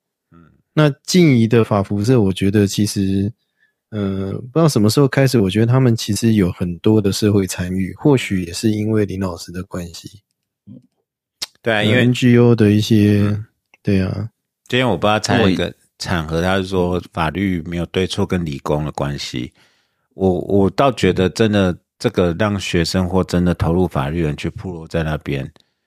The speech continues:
Speaker 1: 是一个很大的成长，但是不，不论好或坏啦，他的是一个很，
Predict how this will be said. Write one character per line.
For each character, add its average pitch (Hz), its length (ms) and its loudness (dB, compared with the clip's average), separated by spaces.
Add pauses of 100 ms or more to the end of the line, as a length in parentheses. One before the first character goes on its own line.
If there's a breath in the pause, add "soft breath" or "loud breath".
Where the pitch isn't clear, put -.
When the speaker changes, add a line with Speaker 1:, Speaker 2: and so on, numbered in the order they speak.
(120)
Speaker 1:
是 - 220 -2
一 90 80 0
个 - 180 -4
很 73 160 -2
大 87 160 -2
的 78 120 -2
成 71 300 -8
长， 67 220 -2
但 95 140 0
是 95 120 -2 (140)
不， 110 140 0
不 107 160 -2
论 131 140 4
好 73 280 -4
或 - 200 -6
坏 73 420 -4
啦， - 140 -16 (360)
他 104 140 -2
的 104 140 2
是 - 200 -4
一 95 80 -2
个 87 160 -4
很， 69 300 -8